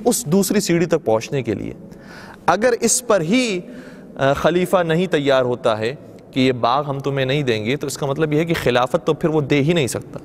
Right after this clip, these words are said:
جب ایک واضح سی تحریر کو اس نے نہیں تسلیم کیا، واضح سی بات کو اس نے نہیں مانا ہے، تو پھر خلافت کی بات کو وہ کس طریقے سے مان سکتا ہے؟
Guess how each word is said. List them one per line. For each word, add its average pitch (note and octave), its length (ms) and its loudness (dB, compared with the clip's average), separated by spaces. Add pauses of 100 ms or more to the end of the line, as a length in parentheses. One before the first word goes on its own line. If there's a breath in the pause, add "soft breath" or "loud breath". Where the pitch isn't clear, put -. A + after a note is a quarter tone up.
(200)
جب D#3 200 4
ایک D3+ 100 2 (100)
واضح B2 360 4
سی F3 140 -2
تحریر D3+ 480 2
کو F#3 140 2
اس - 140 -2
نے E3 60 -2
نہیں C3 200 0
تسلیم A2+ 420 -2
کیا، F#2+ 300 -2 (520 loud breath)
واضح D3 320 4
سی F#3+ 160 0
بات E3+ 320 0
کو F#3+ 80 2
اس E3+ 140 0
نے D#3 60 0
نہیں C3 160 0
مانا A2 360 -2
ہے، B2+ 140 -4
تو D3+ 120 -4
پھر C#3 140 0
خلافت B2+ 580 0
کی D#3+ 60 0
بات A#2 280 2
کو C3+ 120 0
وہ B2+ 140 2
کس C#3+ 180 -2
طریقے B2 320 2
سے A2+ 120 -2
مان G2+ 200 0
سکتا G#2 400 -6
ہے؟ - 80 -10